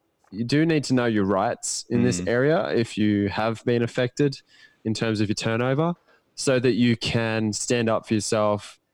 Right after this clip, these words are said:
Speaker 1: and negotiate fairly and reasonably
Speaker 2: Yeah.
Speaker 1: with the landlord. So we're not tr-, you know, you're not trying to rip anyone off here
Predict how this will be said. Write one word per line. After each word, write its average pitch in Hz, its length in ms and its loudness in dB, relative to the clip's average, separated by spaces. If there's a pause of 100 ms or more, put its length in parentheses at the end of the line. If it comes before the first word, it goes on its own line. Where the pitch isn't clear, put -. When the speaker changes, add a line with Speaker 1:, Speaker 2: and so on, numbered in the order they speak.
(180)
Speaker 1:
and 110 140 -2
negotiate 110 600 0
fairly 101 720 0
and 101 140 0
reasonably 95 720 0
Speaker 2:
Yeah. 131 220 2
Speaker 1:
with 90 200 -4
the 90 100 -4
landlord. 90 500 -4
So 110 220 -2
we're 123 120 0
not 139 160 -2
tr-, - 160 -6
you 120 80 0
know, 104 80 0
you're 107 180 0
not 123 140 -4
trying 120 180 -4
to 113 40 0
rip 110 220 -2
anyone 104 320 0
off 98 180 -4
here 101 340 0